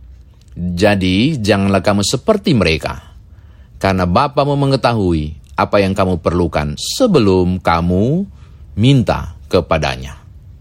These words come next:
Demikian firman Tuhan. Saudara dan saya dikatakan berbahagia jika mendengarkan firman Tuhan ini, merenungkannya, memberitakannya,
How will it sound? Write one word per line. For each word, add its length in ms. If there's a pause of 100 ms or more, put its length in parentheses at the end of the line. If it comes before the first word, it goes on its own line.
(260)
Demikian 480
firman 320
Tuhan. 400
Saudara 320
dan 80
saya 320
dikatakan 560
berbahagia 880 (560)
jika 240
mendengarkan 640
firman 400
Tuhan 320
ini, 240
merenungkannya, 960
memberitakannya, 960